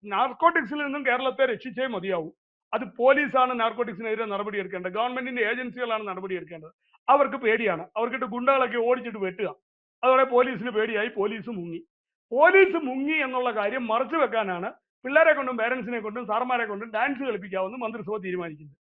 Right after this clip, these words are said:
അതല്ല ചെയ്യേണ്ടത്. ഡാൻസ് ആയിക്കോ, സ്പോർട്സ് ആയിക്കോ, അതിനൊന്നും ഇവിടെ പ്രശ്നമില്ല.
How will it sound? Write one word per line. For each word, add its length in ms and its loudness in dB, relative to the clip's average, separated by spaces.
അതല്ല 380 4
ചെയ്യേണ്ടത്. 360 -6
ഡാൻസ് 300 2
ആയിക്കോ, 420 4
സ്പോർട്സ് 400 4
ആയിക്കോ, 300 4
അതിനൊന്നും 300 -2
ഇവിടെ 120 0
പ്രശ്നമില്ല. 640 -6